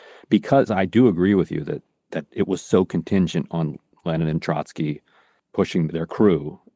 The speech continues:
you know, to, to make this revolution, and then also making sure that they didn't cave in the, in the days following and, and op-,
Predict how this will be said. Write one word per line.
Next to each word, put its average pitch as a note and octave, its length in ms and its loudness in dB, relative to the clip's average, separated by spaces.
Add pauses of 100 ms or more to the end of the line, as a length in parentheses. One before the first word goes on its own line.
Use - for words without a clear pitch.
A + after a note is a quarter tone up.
(220)
you D#2+ 80 -8
know, - 140 -12
to, D#2+ 280 -4
to - 120 -6
make E2 200 -2
this - 180 -10
revolution, F2+ 460 2
and F#2 220 2
then A2+ 240 6
also F2+ 560 2
making G#2 320 2
sure A2 180 2
that F#2 140 0
they F2+ 120 0
didn't E2+ 280 0
cave E2+ 480 0
in D#2 140 -4
the, D2+ 120 -6 (140)
in E2 80 -4
the D#2 80 0
days D2+ 280 0
following C#2+ 560 0
and, C#2+ 200 -10 (340)
and C#2 460 -6
op-, E2+ 240 -2